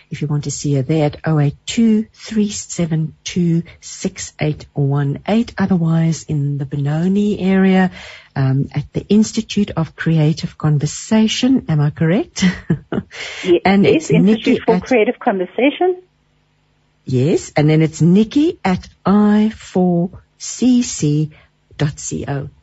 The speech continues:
Speaker 1: dot Z A. Nikki, may I ask you, uh, for you to close for us in prayer today?
Speaker 2: Yes, certainly. Thank you very
Speaker 1: Thank
Speaker 2: much.
Speaker 1: you.
Speaker 2: So,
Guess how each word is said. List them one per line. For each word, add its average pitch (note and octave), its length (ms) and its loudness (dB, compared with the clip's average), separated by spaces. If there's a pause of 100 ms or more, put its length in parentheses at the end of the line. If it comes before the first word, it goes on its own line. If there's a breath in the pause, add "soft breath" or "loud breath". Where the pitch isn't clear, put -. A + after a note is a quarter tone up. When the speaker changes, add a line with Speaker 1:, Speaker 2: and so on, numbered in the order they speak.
Speaker 1:
dot C#3+ 200 -8 (260)
Z C#3 440 -6
A. C3+ 200 -6 (320 loud breath)
Nikki, C#4 220 0
may C4 280 4
I B3+ 140 0
ask D#3 240 -4
you, D3+ 240 -4
uh, D3 260 -2
for D#3+ 180 -6
you C#3+ 160 -4
to - 100 -12
close C#3 480 -4
for C#3+ 160 -10
us C3 160 -8
in D3 80 -8
prayer B2 440 -6
today? B2 420 -8 (1040)
Speaker 2:
Yes, F#3+ 180 2 (560 loud breath)
certainly. F#3 500 -2
Thank G3 240 -4
you G3 80 -4
very F#3+ 160 0
Speaker 1:
Thank F#3 100 -4
Speaker 2:
much. D3+ 160 -4
Speaker 1:
you. A#2 80 -12 (3500)
Speaker 2:
So, A3 80 -12